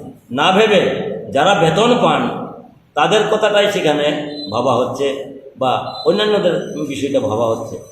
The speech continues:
এগুলি ভাবা হচ্ছে না। সেটা দেখলাম এই হলফনামার মধ্যে এই সমস্ত কথা বলা নেই। ফলে আমরা এই হলফনামাটাকে সম্পূর্ণভাবেই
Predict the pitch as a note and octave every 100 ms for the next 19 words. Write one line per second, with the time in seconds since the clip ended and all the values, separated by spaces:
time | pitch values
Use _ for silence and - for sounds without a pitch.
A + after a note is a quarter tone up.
0 | - - D#3+ G3 E3 B2 B2+ A#2+ C3 A2+
1 | - - - - - F3+ G#3 G3 F3 F#3
2 | - F#3 F#3 - D#3+ E3 G3 D3 - -
3 | - - - - _ _ _ _ _ _
4 | _ _ - F3 G#3 G3 G3 - - -
5 | - - D#3 F#3 G3 G3 F3+ E3+ F3 -
6 | D3+ D3 D3+ D3+ C#3 C#3 D3+ - A#2+ A#2
7 | A#2+ C#3+ B2 C#3 - - - - - F#3
8 | G3 G3+ G3+ E3 E3+ F3 E3+ D#3+ E3 E3+
9 | E3 D3 D3 D#3 D3 C#3+ E3